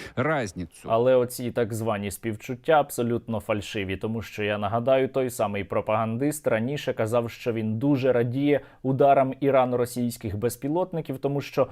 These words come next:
Speaker 2: головне, що вони падають нам на голови.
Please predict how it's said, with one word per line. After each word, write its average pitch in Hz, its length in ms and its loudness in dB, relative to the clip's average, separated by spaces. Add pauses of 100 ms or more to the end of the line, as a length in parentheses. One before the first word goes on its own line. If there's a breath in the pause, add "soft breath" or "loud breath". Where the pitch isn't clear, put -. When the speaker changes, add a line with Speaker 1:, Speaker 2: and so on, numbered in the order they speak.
(120 loud breath)
Speaker 2:
головне, 135 500 0
що 165 200 -6
вони 139 180 -2
падають 123 500 2
нам 120 260 -2
на 110 80 0
голови. 98 540 -4